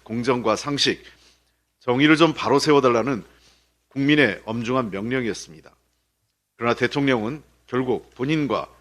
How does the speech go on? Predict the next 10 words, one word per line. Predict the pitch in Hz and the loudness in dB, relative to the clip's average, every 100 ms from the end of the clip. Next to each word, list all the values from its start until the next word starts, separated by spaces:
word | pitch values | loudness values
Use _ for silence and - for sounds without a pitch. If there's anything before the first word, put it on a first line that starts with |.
| _ _ | _ _
가족을 | - 113 123 131 143 | -4 0 2 2 0
지키기 | - - 120 113 | -2 -6 -10 -6
위해서 | 98 90 98 117 - _ _ _ | -6 -6 -6 -8 -10 _ _ _
국민과의 | - 127 135 135 131 127 - | -6 -2 0 2 2 0 0
대결을 | 110 113 117 | 0 2 0
선택한 | - 135 123 - 104 | -2 -6 -6 -8 -8
것입니다. | 85 - 73 73 69 _ _ _ _ _ _ - | -8 -10 -14 -20 -20 _ _ _ _ _ _ -6
역대 | 135 - 170 | -6 6 8
어느 | 139 170 | 8 6
대통령도 | 156 139 135 120 110 101 101 135 | 4 2 -2 -6 -6 -8 -10 -10